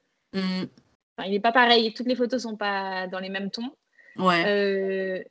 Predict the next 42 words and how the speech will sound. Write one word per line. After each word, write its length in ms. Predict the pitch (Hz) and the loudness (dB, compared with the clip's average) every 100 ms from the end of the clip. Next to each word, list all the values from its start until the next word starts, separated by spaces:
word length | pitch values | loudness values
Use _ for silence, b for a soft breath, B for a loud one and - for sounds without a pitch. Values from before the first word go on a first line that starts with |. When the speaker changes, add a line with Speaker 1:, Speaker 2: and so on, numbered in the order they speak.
| - - - | -20 -20 -10
Speaker 2:
et 120 | 196 | -8
si 240 | 196 - 196 | -8 -8 -8
j'utilise, 840 | 185 202 - 196 214 247 269 277 | -6 -10 -8 -8 -4 -2 -2 -2
euh, 840 | 285 277 - 202 190 185 190 185 185 | -4 -6 -8 -10 -8 -8 -8 -10 -10
attends, 280 | 196 - 202 | -14 -18 -20
je 100 | 190 | -16
vais 80 | 202 | -16
te 120 | - | -12
dire. 400 | 190 175 185 202 214 _ _ _ _ - | -12 -14 -20 -20 -20 _ _ _ _ -14
Ça 100 | 196 | -10
s'appelle 560 | 208 202 208 202 202 | -8 -6 -4 -2 0
Light 320 | 214 254 262 | 0 0 -2
Lip. 240 | 240 208 - _ b b _ _ _ _ _ _ - | -4 -6 -8 _ b b _ _ _ _ _ _ -8
Voilà. 160 | 180 247 | 2 2
Speaker 1:
D'accord. 360 | - 196 180 _ _ _ _ - | 4 4 2 _ _ _ _ -12
Speaker 2:
Et 140 | 196 | -12
puis, 160 | - 202 | -6 -4
il 20 | |
y 20 | |
a 40 | |
des 120 | 190 185 | -4 -6
petits 180 | - | -10
filtres 320 | 202 240 233 214 | -10 -8 -8 -8
dessus. 400 | 196 - 214 269 B B 196 | -8 -8 -12 -14 B B -4
Et 80 | |
sinon, 380 | 202 - 220 254 | -4 -2 -2 0
j'utilise, 520 | 262 240 220 214 214 | 0 -2 -4 -4 -2
euh, 180 | 208 196 | -2 -2
Preview. 580 | 196 - 240 226 240 285 _ _ _ _ _ - | -4 -2 -2 0 0 -2 _ _ _ _ _ -6
Euh, 400 | 202 196 196 196 | -2 -2 -2 -2
c'est 280 | - - 202 | -6 -6 -6
pour, 420 | - 208 202 196 | -6 -8 -6 -6
euh, 840 | 190 190 185 185 185 185 185 180 180 | -6 -4 -4 -4 -4 -4 -6 -8 -10
c'est 220 | - 208 | -12 -12
pour, 240 | - 196 196 | -10 -8 -6
euh, 120 | 185 | -6
voir 320 | 185 196 214 | -4 -4 -6
si 180 | - 208 | -8 -10
les 80 | 185 | -10
photos, 440 | - 190 - 233 202 | -8 -10 -6 -2 -2
elles 80 | |
sont 240 | 196 196 | -4 -12